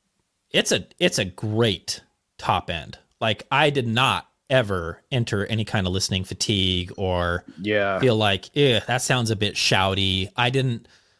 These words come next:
Speaker 1: I think Sean mentioned, like, he felt like there was a bit of a rise in the response, and his speakers are different than mine, so I have no idea how his measures, but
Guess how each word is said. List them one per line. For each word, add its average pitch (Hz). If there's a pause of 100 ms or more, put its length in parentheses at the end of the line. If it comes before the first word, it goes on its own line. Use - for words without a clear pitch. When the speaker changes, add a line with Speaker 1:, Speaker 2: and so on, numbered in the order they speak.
(120)
Speaker 1:
I 139
think 165
Sean 131
mentioned, 123
like, 104
he 135
felt 113
like 104
there 117
was 110
a 110
bit 113
of 101
a 101
rise 95
in 107
the 101
response, 95
and 87 (920)
his 151
speakers 139
are 117
different 113
than 107
mine, 123
so 120
I -
have 98
no 117
idea 101
how 98
his 95
measures, 107
but -